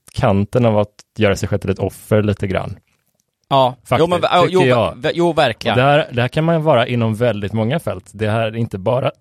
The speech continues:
Speaker 1: <clears throat> hopp-, att jag hoppar på en stackars hemtjänstpersonal, eh, för det, det är ett tufft jobb säkert, liksom. Jag har inte
Speaker 2: Ja.
Speaker 1: jobbat exakt med det, men liknande grejer. Och
Speaker 2: Men vi
Speaker 1: det
Speaker 2: har också klippt bort nu en kvart där du bara skrek hur
Speaker 1: Ja,
Speaker 2: mycket du hatar
Speaker 1: det,
Speaker 2: och
Speaker 1: det är därför min
Speaker 2: föraktar
Speaker 1: röst är
Speaker 2: hemtjänst.
Speaker 1: så.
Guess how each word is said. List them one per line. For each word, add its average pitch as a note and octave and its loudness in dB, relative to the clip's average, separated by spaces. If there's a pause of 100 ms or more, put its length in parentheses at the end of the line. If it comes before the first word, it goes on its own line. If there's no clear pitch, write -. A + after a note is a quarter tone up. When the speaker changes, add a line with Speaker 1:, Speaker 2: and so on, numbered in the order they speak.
(100)
Speaker 1:
<clears throat> A#2 0
hopp-, - -6
att G#2+ -4
jag A2 -2
hoppar G2 -6
på - -2
en F#2 2 (380)
stackars - -4 (100)
hemtjänstpersonal, G2+ 0
eh, - -8 (460)
för - -10
det, C3+ 0
det A2 -4
är C3+ 0
ett - -8
tufft - -4
jobb F#2+ -4
säkert, F#2+ -4
liksom. - -6
Jag G2 2
har G#2 2
inte G#2+ 4
Speaker 2:
Ja. A#2 2
Speaker 1:
jobbat G#2 0
exakt - -2
med F#2+ 0
det, F2+ -2
men F#2+ 0
liknande G#2+ -2
grejer. A2 -2
Och F#2 -6
Speaker 2:
Men G2 -2
vi B2+ 2
Speaker 1:
det C#3 4
Speaker 2:
har C#3 2
också B2+ -4
klippt - -6
bort C#3+ 0
nu G#2 0
en G#2 -2
kvart - -6
där A#2 2
du G2+ 0
bara F#2 0
skrek A#2 -6
hur A2+ -6
Speaker 1:
Ja, G#2 2
Speaker 2:
mycket G#2 -2
du A#2+ 0
hatar G#2 0
Speaker 1:
det, A2 -2
Speaker 2:
och A2+ 0
Speaker 1:
det A#2 0
är A2+ 2
därför B2 2
min A2 0
Speaker 2:
föraktar B2 2
Speaker 1:
röst A#2+ -4
är G#2+ 0
Speaker 2:
hemtjänst. F#3+ 0
Speaker 1:
så. G3+ -6